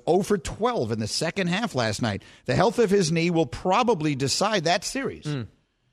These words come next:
Speaker 1: If Joel Embiid can't be Joel Embiid,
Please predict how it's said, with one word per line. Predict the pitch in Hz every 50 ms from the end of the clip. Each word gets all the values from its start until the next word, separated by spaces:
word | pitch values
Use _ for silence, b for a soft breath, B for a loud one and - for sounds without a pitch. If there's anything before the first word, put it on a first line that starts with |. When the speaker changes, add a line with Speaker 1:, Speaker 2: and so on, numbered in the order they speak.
| _ _ _ _
Speaker 1:
If | - 113 101
Joel | - 180 220 226 214 196
Embiid | 185 180 165 139 160 160 139 -
can't | - 165 165 175 190 147
be | - 151 156
Joel | 127 127 151 139 139 139 139 139
Embiid, | 139 127 135 131